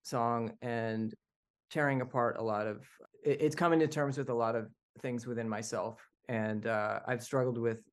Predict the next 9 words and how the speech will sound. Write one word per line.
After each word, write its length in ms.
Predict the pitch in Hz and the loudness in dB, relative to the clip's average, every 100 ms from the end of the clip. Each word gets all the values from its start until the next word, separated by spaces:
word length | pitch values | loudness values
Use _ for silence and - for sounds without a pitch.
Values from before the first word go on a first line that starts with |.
| _ - | _ -10
this 200 | 127 113 | -8 -6
feeling 340 | 131 110 110 | -4 -2 -2
of 160 | 104 104 - _ _ - | -4 -6 -14 _ _ -10
being 200 | 123 120 | -4 -2
imprisoned 520 | 107 110 117 120 117 117 | -2 -2 -2 -2 -2 0
by 360 | 107 104 104 - _ - | 0 0 -4 -8 _ -8
jealousy 600 | 120 107 120 139 131 110 | -2 -2 -2 -6 -6 -6
in 100 | 127 | -4
my, 220 | 120 120 | -2 -2